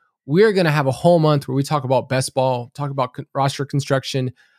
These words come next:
talked about what we've done wrong in the past and maybe some ways to fix that. But, um, I'm really excited because there's just different seasons about football. If you're listening right now at the end of April, like, we just went through this pre-draft process. Now we know some of the landing spots.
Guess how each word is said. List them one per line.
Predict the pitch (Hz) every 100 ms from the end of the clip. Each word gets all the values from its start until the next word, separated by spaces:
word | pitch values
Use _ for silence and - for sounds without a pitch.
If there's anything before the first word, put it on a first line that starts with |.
| _ _
talked | - 165 156
about | 143 135
what | 151 -
we've | 139
done | 135 147 117
wrong | 107 131 151 160 165
in | 160 170
the | 156
past | 160 156 156 -
and | 127
maybe | 131 135
some | - 131
ways | 131 131
to | 127
fix | 127 131 -
that. | 127 120
But, | 123 127 - 135
um, | 117 107
I'm | 156 208
really | 240
excited | 185 - 160 170 143
because | 147 135 - _ _ _ _ _ _ -
there's | 180 214
just | 302 -
different | 285 277 175
seasons | - 196 185 170
about | 143 120 -
football. | 147 131 117
If | 131
you're | 196 247
listening | 175 160 - 170 147
right | 143 127
now | 135 127 127 135
at | 131
the | 135
end | 143
of | 123
April, | 127 127 117 117 _ _ _ -
like, | 139 - _ _ _ _ -
we | 170 220
just | 233 -
went | 190 185
through | 185 165
this | 143
pre-draft | - - 180 156 147 143
process. | 139 139 - 131 -
Now | 156 180
we | 202 190
know | 170 170
some | 160 170
of | 147
the |
landing | 139 143 131
spots. | 120 - 98 - - -